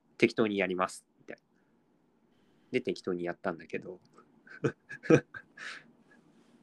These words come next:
いや、そう、言い方ってあるよなって思ったんだよね。いや、遅い、遅いよって話なんだけど、そう、言い方って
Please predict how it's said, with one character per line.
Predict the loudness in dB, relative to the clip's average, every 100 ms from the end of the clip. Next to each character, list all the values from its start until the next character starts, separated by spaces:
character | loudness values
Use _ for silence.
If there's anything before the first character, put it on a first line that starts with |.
| _ _ _ _ _ _ -20 _ _ _ -20 -20 -6
い | -4
や、 |
そ | 2 4
う、 |
言 | 6 4
い |
方 | 6 6 8 4
っ | 0 -8 _ -20 _ _ _
て | -2 -2 -2 -10 -18 _ _ _ -8
あ | -2
る | 0
よ | -2 -2
な | -2 0 -2
っ | -6 _ _ _ _ _ _ _ _ _ -12
て | -12 -12 _ _ _
思 | -10 -10
っ |
た | -10 -12
ん |
だ | -12
よ | -14
ね。 | -14 -16 _ -20 _ -10
い | 0 2
や、 | 2 -2 -16 -2
遅 | 0 2 6 4
い、 | 4
遅 | 0 6 8
い | 8
よ | 4
っ |
て | -4
話 | -6 -6 -4
な | -6
ん | -6
だ | -10
け |
ど、 | -10 -10 -10 -20 -20 -12
そ | -4 -4
う、 | 0
言 | 4
い | 4
方 | 4 2 2 6 6
っ | 4
て | 0 0